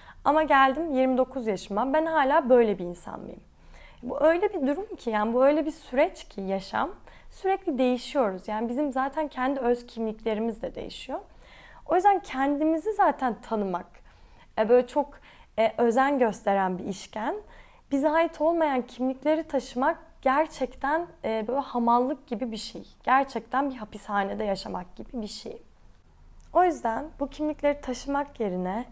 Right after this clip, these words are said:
en iyisi, en temelde insanın kendini yaşama çabası olmalı. Eğer böyle çok insanların seninle ilgili ne düşündüğünü kafana takıyorsan ve böyle bu senin için gerçekten az önce bahsettiğim gibi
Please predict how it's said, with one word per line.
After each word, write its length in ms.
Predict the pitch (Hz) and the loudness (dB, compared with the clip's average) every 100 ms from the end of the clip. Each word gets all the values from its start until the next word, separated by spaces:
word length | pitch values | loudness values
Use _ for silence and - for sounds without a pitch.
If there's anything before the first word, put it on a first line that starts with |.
| - | -2
en 180 | 330 302 | 0 2
iyisi, 360 | 240 - - | 2 0 -8
en 280 | 220 285 285 | -4 -2 -2
temelde 500 | 262 214 185 185 233 | -2 -2 0 -2 -2
insanın 380 | 254 - 208 262 | -4 -4 -6 -8
kendini 460 | 262 233 214 208 190 | -2 0 0 0 -2
yaşama 400 | 185 190 180 180 - | -4 -6 -10 -12 -12
çabası 480 | - 175 185 - - | -10 -10 -10 -12 -12
olmalı. 500 | - - - 302 349 - - - - - - - - - _ - - | -10 -12 -10 -10 -12 -16 -20 -20 -20 -20 -20 -20 -20 -20 _ -14 -2
Eğer 280 | 302 320 330 | 2 2 2
böyle 160 | 349 | 0
çok 200 | 349 349 | -2 -6
insanların 540 | 277 277 277 294 285 294 | -4 -4 -2 -2 -2 -4
seninle 420 | - 269 262 262 | -4 -2 0 0
ilgili 220 | 254 269 | 0 0
ne 160 | 247 233 | 0 -2
düşündüğünü 800 | - 240 220 240 240 233 233 240 - - - - - - - - | -6 -6 0 2 2 2 -2 -4 -14 -20 -20 -20 -20 -20 -20 -14
kafana 360 | 214 - 226 | -10 -4 -4
takıyorsan 840 | 226 220 - 220 190 - 160 - 214 | -4 -8 -8 -6 -6 -8 -10 -8 -10
ve 140 | 214 | -6
böyle 320 | 226 233 233 | -2 0 0
bu 60 | 240 | -4
senin 280 | - 226 220 | -8 -6 -6
için 240 | - 240 | -6 -2
gerçekten 520 | 240 247 247 208 208 | 0 0 -4 -10 -4
az 160 | 214 214 | -2 -2
önce 300 | 226 220 185 | -2 -2 -2
bahsettiğim 680 | 208 208 208 - - 220 185 | -4 -4 -12 -12 -8 -6 -6
gibi 240 | - | -8